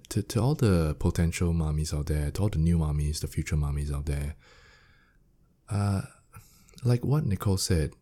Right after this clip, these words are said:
it's, it's gonna be a tough time, uh, you know, at the start, at the beginning of it, when you first have this new thing in your life, and,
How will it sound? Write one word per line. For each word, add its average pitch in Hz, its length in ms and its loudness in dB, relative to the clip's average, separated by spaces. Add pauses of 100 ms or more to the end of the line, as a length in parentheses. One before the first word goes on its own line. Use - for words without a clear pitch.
it's, - 480 -4
it's - 160 -2
gonna 185 220 2
be 80 220 2
a 73 140 -2 (360)
tough 76 220 -4
time, 76 500 2 (800)
uh, 82 80 -12 (220)
you 85 160 -4
know, 76 340 -8 (400)
at - 180 -4
the 90 80 0
start, 80 380 0
at 87 140 -2
the 80 180 0
beginning 82 500 0
of 73 140 -2
it, 73 100 0
when 76 120 -2
you 76 100 -4
first - 540 -4 (540)
have 131 200 -6 (260)
this - 220 -2
new 90 240 8
thing 87 240 2
in 78 80 0
your 73 140 -2
life, 73 440 -4 (720)
and, 73 500 -6